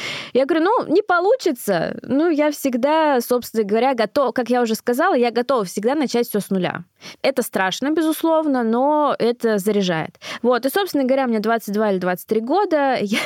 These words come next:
маркетинг-директор, у меня команда, до этого было там два человека,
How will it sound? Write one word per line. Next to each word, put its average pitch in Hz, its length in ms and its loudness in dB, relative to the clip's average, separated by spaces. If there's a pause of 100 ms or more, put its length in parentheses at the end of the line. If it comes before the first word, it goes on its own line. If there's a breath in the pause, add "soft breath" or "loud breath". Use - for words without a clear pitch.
маркетинг-директор, 220 1080 0
у 214 40 -2
меня 226 220 0
команда, 233 540 0
до 190 100 0
этого 208 300 0
было 180 240 0
там 180 200 -4
два 196 220 -2
человека, 180 640 -2